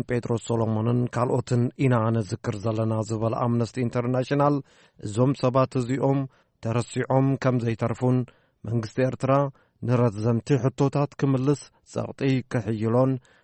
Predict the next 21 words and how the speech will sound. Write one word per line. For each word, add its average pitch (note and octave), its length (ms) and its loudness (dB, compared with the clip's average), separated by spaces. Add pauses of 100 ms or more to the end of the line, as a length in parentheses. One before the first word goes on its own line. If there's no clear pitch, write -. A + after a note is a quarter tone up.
(140)
ነቲ - 220 -8
ማእሰርቲ B2+ 540 0 (300)
ምኽንያት C3 680 0 (220)
ንኽህበሉን A2+ 800 -2
ምግባርን A#2 540 0 (420)
ከም C3+ 200 2
ዕላማ B2+ 360 2 (160)
ከም G#2+ 240 -4
ዝተታሕዘ G2+ 540 -8
እውን A2+ 220 -2
ገሊጹ D3+ 300 4
ኣሎ። A#2+ 140 0 (540)
ንመንግስቲ A2+ 520 -4
ኤርትራን C3 460 2
ትካላቱን C3+ 720 0
ግብረ B2+ 260 0
መልሲ C3 360 0 (220)
መግለጺ C3+ 400 0 (140)
ኣምነስቲ C3 420 -2
ኢንተርናሽናል C3 840 -2
ክንረክብ A2+ 540 -2